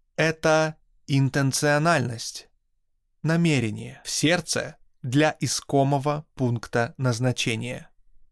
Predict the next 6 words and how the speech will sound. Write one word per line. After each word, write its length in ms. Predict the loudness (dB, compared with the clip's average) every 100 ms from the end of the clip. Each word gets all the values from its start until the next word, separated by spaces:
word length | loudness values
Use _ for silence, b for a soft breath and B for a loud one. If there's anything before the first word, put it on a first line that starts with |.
| -6 2
Именно 680 | 4 4 4 4 2 0 0
интенциональность 1500 | 2 2 2 0 0 0 0 2 2 2 0 -4 -6 -10 -4
для 260 | 0 0
цели, 680 | 0 0 2 2 0 -4 -12 _ _ _ _
называемой 880 | 0 2 2 4 2 0 -4 -8 -12
йогой, 680 | -12 0 2 4 0 -2 -12